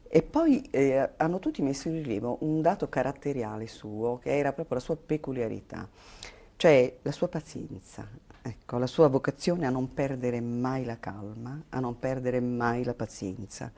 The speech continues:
mai il controllo. Detto questo, ecco, Macerata, che è città, insomma, appassionata di lirica,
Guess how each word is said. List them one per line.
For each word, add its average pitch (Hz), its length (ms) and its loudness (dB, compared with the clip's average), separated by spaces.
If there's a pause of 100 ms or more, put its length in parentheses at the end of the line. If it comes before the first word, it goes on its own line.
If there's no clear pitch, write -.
(600)
mai 151 160 2
il 160 100 -4
controllo. - 640 -10
Detto 151 640 2
questo, - 600 0
ecco, - 260 -6
Macerata, 131 540 4
che 117 240 4
è 110 40 0
città, 131 680 4
insomma, - 240 -6
appassionata - 1040 -2
di 107 120 -6
lirica, 104 500 0